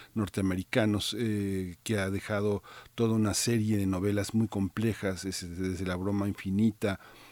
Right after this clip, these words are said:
La niña del pelo raro, eh, Extinción, eh, mm, ha habido muchos trabajos periodísticos, El cuerpo y en, y en lo otro,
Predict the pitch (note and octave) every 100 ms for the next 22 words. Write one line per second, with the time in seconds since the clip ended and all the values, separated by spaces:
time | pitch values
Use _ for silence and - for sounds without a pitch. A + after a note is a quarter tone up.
0 | - G#2 G2+ G#2 G#2+ G2 F#2 A2 G2+ F#2+
1 | A2 A2 G#2+ G#2+ G2+ - A#2 G#2 G2 F2+
2 | A2+ A#2+ - - G#2+ - C3 A#2+ A#2 A2+
3 | A2 - - - B2+ A2 G#2 G#2 G#2+ -
4 | A#2 G#2+ G2+ F#2 D#2 - - B2 A2+ A#2
5 | A2+ G#2+ F#2+ - - - A#2 A2 A2+ -
6 | G#2+ G#2 - A2 - G#2 G2+ G#2 - B2+
7 | - G#2+ - F#2 - G2 - G#2 - G2
8 | F#2 F#2 - A2 F#2 F#2 G2+ A2 - A2
9 | G2